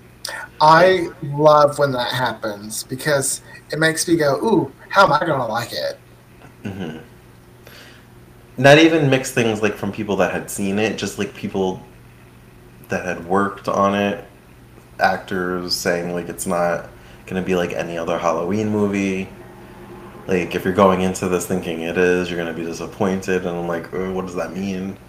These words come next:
Speaker 1: Yeah, but
Speaker 2: <laughs>
Speaker 1: had that, had it been just like the other ones, then everyone would be saying,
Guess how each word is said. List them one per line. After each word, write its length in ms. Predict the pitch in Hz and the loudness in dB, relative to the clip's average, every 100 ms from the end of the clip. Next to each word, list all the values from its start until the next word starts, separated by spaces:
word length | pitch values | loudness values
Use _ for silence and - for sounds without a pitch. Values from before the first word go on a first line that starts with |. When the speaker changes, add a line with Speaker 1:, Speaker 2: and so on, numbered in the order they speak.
| - - - - - | -18 -16 -12 -8 2
Speaker 1:
Yeah, 200 | 320 - | 2 4
but 160 | - - | 2 0
Speaker 2:
<laughs> 0 | |
Speaker 1:
had 500 | - - - 233 240 | -2 -4 0 0 2
that, 220 | 226 - | -2 -2
had 180 | 180 220 | 0 0
it 160 | 214 | 0
been 260 | 226 254 220 | 0 2 0
just 380 | - 185 170 - | 2 2 2 4
like 260 | 160 160 | 2 2
the 140 | 160 147 | 0 0
other 240 | 139 139 | 0 -2
ones, 600 | 135 127 123 120 139 - - | -2 -4 -4 -6 -6 -8 -4
then 120 | 170 | 0
everyone 460 | 160 160 175 160 156 | 4 4 4 0 -2
would 260 | 147 143 139 | -4 -8 -10
be 140 | 139 | -6
saying, 720 | - 156 170 165 117 117 - | -4 -2 -4 -4 -6 -10 -12